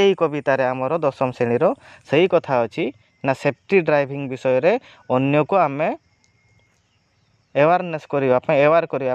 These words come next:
ପାଇଁ। ଆଉ ଏଇଟା, ଏଇ ବହିଟାକୁ ଅନଲାଇନ୍ ମଧ୍ୟ ପବ୍ଲିଶ କରାଯାଇଥିଲା। କୋଉଠି?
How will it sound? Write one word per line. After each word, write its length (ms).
ପାଇଁ। 140
ଆଉ 120
ଏଇଟା, 220
ଏଇ 80
ବହିଟାକୁ 560
ଅନଲାଇନ୍ 520
ମଧ୍ୟ 180
ପବ୍ଲିଶ 320
କରାଯାଇଥିଲା। 600
କୋଉଠି? 320